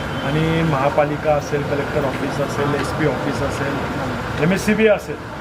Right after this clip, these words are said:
सर्वांना आता मीटिंग घेऊन, अ, तातडीने त्यांचे हेल्पलाईन नंबर, अ, सामान्य जनतेपर्यंत जाऊ द्यायला सांगितलेले आहे.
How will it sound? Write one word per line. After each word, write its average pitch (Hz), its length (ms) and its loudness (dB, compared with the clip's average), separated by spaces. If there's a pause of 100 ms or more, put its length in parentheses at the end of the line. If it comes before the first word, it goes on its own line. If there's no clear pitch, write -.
(340)
सर्वांना 180 420 2
आता 190 720 4
मीटिंग 185 340 -2
घेऊन, 180 440 2
अ, 180 320 4 (160)
तातडीने 180 640 2
त्यांचे 175 360 -2
हेल्पलाईन 156 400 2
नंबर, 160 280 0
अ, 165 1300 -2
सामान्य 175 380 4
जनतेपर्यंत 170 640 0
जाऊ 160 180 4
द्यायला 160 240 2
सांगितलेले 127 520 -4
आहे. 104 120 -4